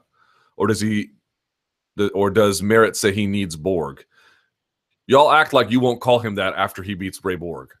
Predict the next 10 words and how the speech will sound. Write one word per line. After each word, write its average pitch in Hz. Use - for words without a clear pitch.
Yes, 104
you 110
will. 87
Which 90
is 95
exactly 101
the 87
<laughs> -
point. -
Um, 95